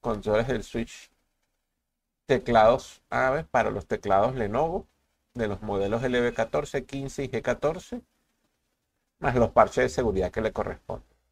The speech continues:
Oye, tienen el detalle de poner, en un kernel cambian muchas cosas a nivel de manejo de memoria y todo entre versiones, pero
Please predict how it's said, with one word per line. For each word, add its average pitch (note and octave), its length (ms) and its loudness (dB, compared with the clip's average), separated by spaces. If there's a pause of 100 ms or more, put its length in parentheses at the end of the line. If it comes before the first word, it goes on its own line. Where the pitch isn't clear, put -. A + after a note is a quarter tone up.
(960)
Oye, D3+ 240 4
tienen C#3+ 360 -2
el E3+ 100 -2
detalle C3 340 2
de D#3 100 -2
poner, G#2+ 380 -6 (1200)
en C#3+ 160 6
un D#3+ 160 -4
kernel G3 380 0
cambian F3+ 460 -4
muchas F3 380 -8
cosas D3+ 480 0
a D3+ 80 -6
nivel G#2+ 480 -4 (540)
de C#3+ 100 2
manejo A#2 360 -2
de C3 100 0
memoria A2 560 -2
y - 40 -10
todo G#2+ 280 4
entre A#2+ 240 -2
versiones, G#2+ 420 -6
pero A#2 420 0